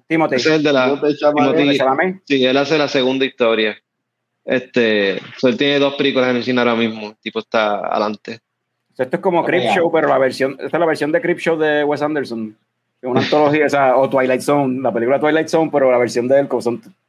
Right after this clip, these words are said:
Speaker 1: una antología, son tres historias.
Speaker 2: Tres
Speaker 1: Y usó,
Speaker 2: historias,
Speaker 1: y,
Speaker 2: sí.
Speaker 1: y usó el periódico, la historia del periódico como la excusa para poder contar
Speaker 2: Ajá.
Speaker 1: tres historias, tres short stories que tenía, tres short films.
Speaker 2: Ajá, esa es la idea.
Speaker 1: Ah, eso suena súper cool.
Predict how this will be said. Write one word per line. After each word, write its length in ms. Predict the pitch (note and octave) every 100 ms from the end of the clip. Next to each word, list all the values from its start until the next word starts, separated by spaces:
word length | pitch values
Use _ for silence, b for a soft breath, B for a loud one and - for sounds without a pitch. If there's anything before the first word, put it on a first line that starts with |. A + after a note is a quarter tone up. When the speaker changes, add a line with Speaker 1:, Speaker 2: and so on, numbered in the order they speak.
| -
Speaker 1:
una 120 | B2+
antología, 460 | C#3 D3 D3 C#3+ B2+
son 160 | A#2+
tres 220 | B2 C3 C3
historias. 420 | - B2+ A2+ G#2+ _ _ _ _ -
Speaker 2:
Tres 160 | A2+ B2+
Speaker 1:
Y 40 | B2+
usó, 80 | B2
Speaker 2:
historias, 220 | G#2+ G#2+
Speaker 1:
y, 40 | C#3+
Speaker 2:
sí. 100 | A2+
Speaker 1:
y 80 | C3+
usó 160 | C3
el 100 | B2+
periódico, 500 | G#2 D3 D3 D3+ C#3+
la 100 | C#3+
historia 240 | C3+ C3+ C3+
del 140 | C#3
periódico 420 | D3+ D3 D3+ C#3 B2+
como 160 | B2
la 80 | A2
excusa 360 | - D3 C#3+ B2+
para 100 | A2+
poder 200 | A2+ A2
contar 320 | B2+ A#2+ B2 A#2+ A2 _
Speaker 2:
Ajá. 320 | - C3 D3
Speaker 1:
tres 120 | A#2+ B2+
historias, 300 | C#3+ C3+ B2+ - _ _ -
tres 180 | C3 B2
short 160 | C#3+
stories 340 | - D3 C#3 C3
que 100 | C3
tenía, 300 | B2 B2+ A2+
tres 160 | A2+
short 220 | - C3 -
films. 340 | A2 G2 - _ _ _ -
Speaker 2:
Ajá, 340 | C#3 C3+ C#3 C3
esa 140 | B2
es 60 | C#3+
la 100 | C#3+
idea. 380 | C3 A2+ A2 A2+ - _ _ -
Speaker 1:
Ah, 80 | D3+
eso 140 | G#3
suena 220 | D3+ C#3
súper 240 | B2+ B2+ A#2+
cool. 280 | D3 G3